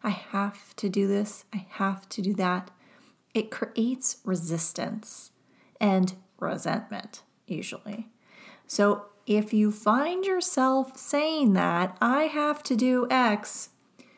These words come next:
really look at where you disempower yourself. Because basically, when we say that, it's like we give away our choice. Because the truth is,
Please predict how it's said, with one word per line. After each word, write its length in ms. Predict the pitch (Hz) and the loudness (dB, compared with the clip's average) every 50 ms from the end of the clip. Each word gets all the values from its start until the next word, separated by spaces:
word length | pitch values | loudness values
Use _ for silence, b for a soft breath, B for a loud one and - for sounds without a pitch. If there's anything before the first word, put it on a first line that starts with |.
| b b b b b b b b b b _ _ - | b b b b b b b b b b _ _ -2
really 420 | 185 196 240 294 311 349 339 311 | 0 2 2 2 2 0 -2 0
look 640 | 254 214 185 190 214 208 202 190 185 185 - - - _ | 0 0 2 4 4 4 4 4 2 0 -4 -10 -10 _
at 240 | - 196 190 190 - | -2 -2 -2 -2 -4
where 500 | 196 185 175 196 202 214 233 240 254 254 | -4 -2 0 0 2 2 0 0 -2 -2
you 360 | 262 - 190 190 190 185 180 180 | -2 0 0 2 2 2 2 0
disempower 1120 | - 180 175 196 190 185 - - - 185 180 170 165 170 160 160 156 156 156 - - - - | -2 -2 0 0 0 0 -2 -2 -2 0 0 -2 -2 -4 -4 -4 -2 -2 -4 -6 -8 -10 -12
yourself. 720 | 160 - - - - - - - - - - - - - - _ _ _ _ _ - - _ B B B B B B B B B B | -12 -12 -10 -10 -10 -10 -10 -10 -12 -14 -20 -20 -20 -20 -20 _ _ _ _ _ -20 -20 _ B B B B B B B B B B
Because 400 | - 226 214 - 240 240 226 214 | 0 0 2 4 2 2 2 2
basically, 520 | - 254 294 302 - 381 359 - 277 254 240 | 2 2 2 2 0 -2 0 0 0 2 4
when 240 | 208 208 233 262 | 4 4 4 4
we 100 | 247 226 | 4 4
say 320 | 214 214 - - 226 247 254 | 2 2 0 0 0 0 0
that, 400 | 220 208 190 185 185 190 190 - - _ - | 2 2 2 2 2 0 -2 -4 -10 _ 0
it's 260 | 214 208 202 - - | 0 0 0 0 0
like 320 | 220 214 220 240 247 247 - | 0 2 2 2 0 -2 -4
we 160 | - 196 196 185 | -2 0 0 0
give 300 | 165 175 214 214 208 226 | 0 2 2 2 4 4
away 680 | 208 190 170 180 180 185 185 185 180 175 175 175 - _ _ _ _ _ _ - | 2 2 2 2 2 2 2 2 2 0 -2 -6 -10 _ _ _ _ _ _ -6
our 160 | 170 156 156 | -4 -4 -4
choice. 760 | 151 - - - 165 139 - 90 - - - - - - - _ _ _ _ B B B B B B B B B B B B B | -6 -6 -6 -4 -4 -4 -4 -6 -6 -6 -6 -6 -6 -8 -12 _ _ _ _ B B B B B B B B B B B B B
Because 360 | - 247 240 285 285 247 226 | 2 4 6 6 6 4 4
the 100 | - 233 | 2 -2
truth 340 | 220 - 294 320 359 349 - | -2 0 2 2 2 2 2
is, 440 | 262 226 214 220 226 226 220 - | 2 4 4 4 2 0 -2 -6